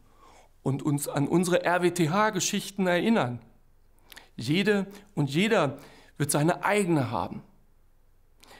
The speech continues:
Gewiss werden Sie bei der einen oder anderen Erinnerung schmunzeln. Wir alle ergeben am Ende die R W T H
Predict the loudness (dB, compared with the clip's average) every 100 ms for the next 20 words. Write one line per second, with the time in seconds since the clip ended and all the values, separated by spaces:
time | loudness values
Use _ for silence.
0 | -12 -2 0 0 2 2 4 2 0 0
1 | 0 -2 -2 0 2 2 2 0 0 -2
2 | 0 2 2 2 2 0 -2 0 2 2
3 | 0 -6 -10 -16 _ _ _ _ _ _
4 | _ _ -20 -20 -20 -4 -2 0 2 4
5 | 2 2 2 2 2 2 2 2 2 0
6 | -2 -2 0 2 2 2 2 0 0 0
7 | 0 -2